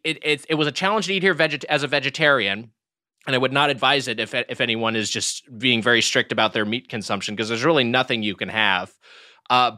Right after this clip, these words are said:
but as a vegetarian, this was a very, very strong craving I had when I got there to be like, "Oh man, I wish I could have a beef and cheddar right now."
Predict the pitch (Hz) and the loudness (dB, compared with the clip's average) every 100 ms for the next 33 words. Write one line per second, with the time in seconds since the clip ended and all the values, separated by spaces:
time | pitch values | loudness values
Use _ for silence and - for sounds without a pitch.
0 | - 147 143 - - - _ _ _ _ | 0 2 2 -4 -12 -14 _ _ _ _
1 | _ _ _ _ _ _ _ _ 165 208 | _ _ _ _ _ _ _ _ 2 2
2 | 196 175 175 160 - 208 185 139 117 175 | 2 0 0 0 0 2 2 0 -2 -2
3 | 180 147 135 107 107 160 185 175 143 113 | -2 -2 -4 -6 -2 2 2 2 -2 0
4 | 147 139 123 - 143 127 120 - 120 113 | 0 2 0 0 2 2 2 0 2 2
5 | 104 101 95 85 101 98 98 95 101 98 | 2 0 0 2 0 0 -2 0 0 -2
6 | 98 98 98 - 131 117 110 113 110 107 | -6 -6 -8 -2 2 2 2 2 4 2
7 | 101 104 123 - 104 101 95 87 98 - | 0 -2 0 0 0 0 0 -2 -6 -6
8 | 95 - 90 87 85 - 90 85 82 | -6 -4 -4 -2 -4 -6 -10 -10 -14